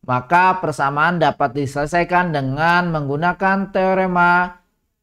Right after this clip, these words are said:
bola dan kantong, yaitu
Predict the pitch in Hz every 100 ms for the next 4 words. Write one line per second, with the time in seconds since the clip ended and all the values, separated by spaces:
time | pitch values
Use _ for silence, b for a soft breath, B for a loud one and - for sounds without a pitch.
0 | _ 123 131 147 151 151 143 151 170 170
1 | 180 214 101 - _ _ _ _ _ _
2 | _ _ _ _ _ 107 117 113 151 180
3 | 202 202 202